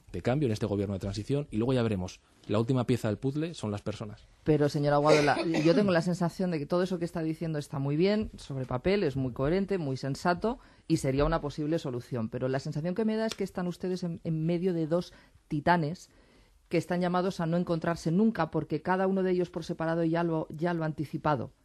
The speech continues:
Speaker 2: que no quiere saber nada del otro y que no quiere apoyar al otro. Entonces ahora son ustedes, eh, la pelota está en su tejado junto con el Partido Socialista y están negociando y lo que plantea está muy bien. Pero es que ya de antemano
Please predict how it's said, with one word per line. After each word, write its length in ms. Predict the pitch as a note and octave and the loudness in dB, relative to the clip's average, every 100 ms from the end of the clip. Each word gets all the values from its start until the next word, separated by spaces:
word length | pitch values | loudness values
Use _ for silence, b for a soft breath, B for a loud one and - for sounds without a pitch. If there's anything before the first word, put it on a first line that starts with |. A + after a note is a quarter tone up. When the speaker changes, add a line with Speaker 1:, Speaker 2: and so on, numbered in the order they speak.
| - | -4
Speaker 2:
que 140 | C#3+ | 0
no 200 | D3+ E3 | 2 0
quiere 240 | F3+ F3 D#3+ | 2 0 0
saber 260 | D#3 D3+ | -4 -4
nada 200 | D3+ D3 | -2 -2
del 120 | C#3+ D#3+ | 0 -2
otro 160 | D#3 | -2
y 40 | D3+ | -4
que 100 | D#3 | -4
no 160 | D#3+ | -2
quiere 220 | D#3+ D3+ | -2 -2
apoyar 360 | C3 B2 A#2+ A#2+ | -2 -6 -6 -4
al 140 | A#2 | -4
otro. 220 | A2+ A2 G#2+ | -4 -6 -10
Entonces 300 | B2 B2 C#3+ | -8 -6 -2
ahora 260 | D#3+ F3+ B B | 0 0 B B
son 240 | - F3+ | -4 0
ustedes, 500 | F3 - F#3+ F#3+ G3 B B | 0 0 2 2 0 B B
eh, 640 | - D3 C#3 C3+ C3 - - | -2 0 2 0 0 -4 -4
la 160 | B2+ C3 | -4 0
pelota 240 | D#3 D#3 | 2 0
está 180 | D3 D3 | -2 -2
en 80 | C3+ | -2
su 140 | D3+ | -2
tejado 540 | E3 - G3 G3 A3 b b | -2 4 4 4 0 b b
junto 360 | - E3 E3 F3+ | -6 -2 0 2
con 140 | D3 | 0
el 80 | C3 | -2
Partido 280 | B2+ C3+ C3 | -6 -4 -4
Socialista 600 | C3+ B2+ A2 G#2+ A2+ A2+ | -6 -10 -10 -10 -8 -8
y 60 | |
están 220 | A2+ C#3 | -4 -2
negociando 600 | D3+ D#3 G#3 A3 A3+ A#3 - | -2 -2 2 4 4 2 0
y 80 | |
lo 120 | C3+ C3+ | -4 -4
que 100 | C3 | -2
plantea 300 | B2+ D#3 E3+ | 0 2 0
está 180 | D#3 | 0
muy 120 | C#3+ B2+ | -4 -2
bien. 180 | A#2+ | -2
Pero 140 | C3 D3+ | 0 -2
es 100 | D#3+ | 2
que 120 | A3+ | 2
ya 160 | B3 A#3 | 4 4
de 120 | A3+ | 4
antemano 680 | G3+ F#3 E3+ F3 A#3+ F#3+ | 2 0 -2 -2 -2 -2